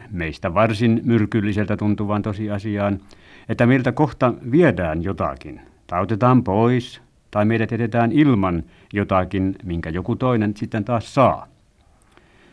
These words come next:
Ja niinhän tässä murheenlaaksossa tosiaan usein käy. Eihän toisten ihmisten ensimmäinen mielijohde suinkaan ole se, että he antaisivat jotakin meille.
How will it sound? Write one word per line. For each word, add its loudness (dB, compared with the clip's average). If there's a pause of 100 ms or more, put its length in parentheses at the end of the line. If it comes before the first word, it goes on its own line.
(480)
Ja 6 (240)
niinhän -2
tässä 2
murheenlaaksossa 4
tosiaan 2 (140)
usein -4
käy. -8 (840)
Eihän 2 (100)
toisten 2
ihmisten 4 (100)
ensimmäinen 6
mielijohde 0 (100)
suinkaan 0
ole -6
se, 0 (580)
että -4
he -2
antaisivat 2
jotakin -6
meille. -12